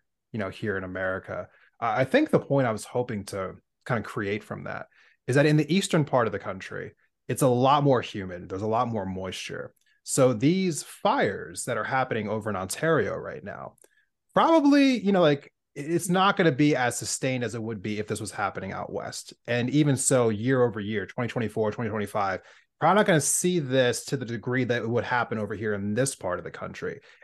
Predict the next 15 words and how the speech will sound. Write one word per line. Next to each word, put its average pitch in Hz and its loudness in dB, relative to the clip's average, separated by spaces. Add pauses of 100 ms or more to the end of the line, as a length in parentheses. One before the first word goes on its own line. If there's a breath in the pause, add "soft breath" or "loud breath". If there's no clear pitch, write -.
And 123 2
I 131 6
just 135 -4
hope 254 2
that 104 0
the 107 -2
people 131 0
in 107 -2
the 104 -6
East 135 -4
Coast - -12 (340)
will 147 4
care 156 2
as 139 2
much 117 -2